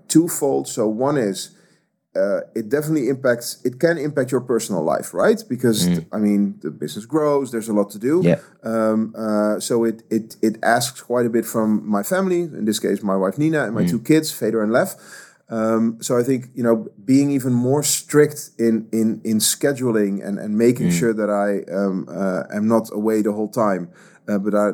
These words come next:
Speaker 1: that I'm actually here in the morning, bring the kids to school, you know,
Speaker 2: Yeah.
Speaker 1: share dinner, bring them to bed, that
Speaker 2: Interesting.
Speaker 1: kind of stuff. I think that's been, um, uh, the, a challenge, which I hope, you never know if you're doing it right, but I hope and think that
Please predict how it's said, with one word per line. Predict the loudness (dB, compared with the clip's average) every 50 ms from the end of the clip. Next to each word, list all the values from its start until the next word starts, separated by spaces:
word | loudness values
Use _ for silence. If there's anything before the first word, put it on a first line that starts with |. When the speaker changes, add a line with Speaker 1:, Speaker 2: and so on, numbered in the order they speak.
| -2 -4
Speaker 1:
that | -4 -2
I'm | 0 0 0
actually | -2 -2 -4 -4 -2 0
here | 0 2 2 2 2 2
in | 0 0
the | 0
morning, | 0 0 0 2 0 0 0 0
bring | 0 0 0 0
the | 0
kids | -2 -4 -4 -4
to | -6
school, | -8 -4 -2 0 2 2 2 0 -2 -4 -6 -10 -18 -20 -20 -14 _ -4
you | -2
know, | 0 0 2 2 2 2
Speaker 2:
Yeah. | 2 2
Speaker 1:
share | 2 2
dinner, | 0 0 0 2 2 2 0
bring | 0 0 0 0
them | 0 2
to | 2
bed, | 4 4
that | 4
Speaker 2:
Interesting. | 4 2 2 0
Speaker 1:
kind | 0 -2 -2
of | -2
stuff. | -2 -2 -2 -2 -4 -8 -18 -20 -20 -20 -20 _ _ _ -4
I | -2
think | -2 0 0 0
that's | 0 -2 -2 -2
been, | -2 -2 -2 -2 -4 -4
um, | -2 0 0 0 0 -2 -4 -6
uh, | -4 -2 0 0 0 0 -2 -2 -2 -2
the, | -2 -2 -2 -4 -6 -6 -6 -6
a | -6 -4
challenge, | 0 0 0 0 0 -2 -2 -2
which | -2 -2 -4 -6 -12 _ _ _ _ _ _ 2
I | 4 4 4
hope, | 2 0 -2 0 0 2 0 0 -2 -6 -14 _
you | -2 0 2
never | 2 2 2 0
know | 0 0 0
if | 0
you're | -2 -2 0 0
doing | 0 0 0
it | -2 -2
right, | 0 -2 -2 -2 -2
but | -4 -4
I | -4 -4 -4 -2 0
hope | 2 2 2 0
and | -4 -6 -6
think | 0 2 2 2 2 2 0
that | -2 -2 -2 -4 -8